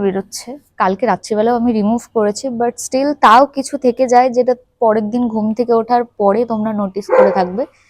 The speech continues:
যে আবারও, আবারও চোখগুলো কালো হয়ে, দেখো কি পরিমাণ, মানে একদিন মেকআপ করার পর ফেসটা তাহলে ভাবো কত কিছু সহ্য করছে, তাই না? দেখো অয়েলটা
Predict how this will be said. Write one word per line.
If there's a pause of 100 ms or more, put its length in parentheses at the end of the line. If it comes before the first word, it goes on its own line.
(300)
যে (120)
আবারও, (540)
আবারও (100)
চোখগুলো (100)
কালো
হয়ে,
দেখো (720)
কি (800)
পরিমাণ, (120)
মানে (240)
একদিন (100)
মেকআপ (160)
করার (200)
পর (160)
ফেসটা
তাহলে (100)
ভাবো (120)
কত (120)
কিছু (140)
সহ্য (140)
করছে, (800)
তাই
না? (1700)
দেখো (1400)
অয়েলটা